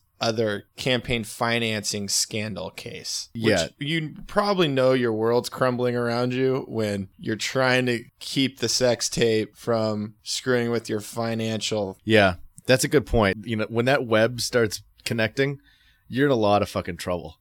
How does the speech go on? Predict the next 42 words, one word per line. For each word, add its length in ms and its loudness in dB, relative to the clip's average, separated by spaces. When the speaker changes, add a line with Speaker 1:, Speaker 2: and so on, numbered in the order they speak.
Speaker 2:
Like, 220 -2
like, 160 -14
a 80 -6
lot. 560 -2
Like, 100 -12
that's 240 0
not 280 -2
gonna 140 -6
work 220 -6
out 180 -6
well 140 -8
for 140 -16
you, 100 -8
no 100 -4
matter 240 -2
what 180 -6
happens. 480 -10
Speaker 1:
It's 180 -6
kind 220 0
of 100 0
like 260 0
when 160 0
the 80 -2
moon 360 -2
comes 260 -4
crashing 420 -4
into 220 -4
the 140 -6
earth. 340 -4
Speaker 2:
Exactly. 680 -4
Speaker 1:
That's 220 -2
a 60 0
bad 320 -2
time. 480 -6
Speaker 2:
It's 220 -10
not 180 -4
good. 280 0
Speaker 1:
Mm-mm. 360 -4
Screws 320 4
Speaker 2:
I 40 4
Speaker 1:
up 60 2
gravity. 480 -2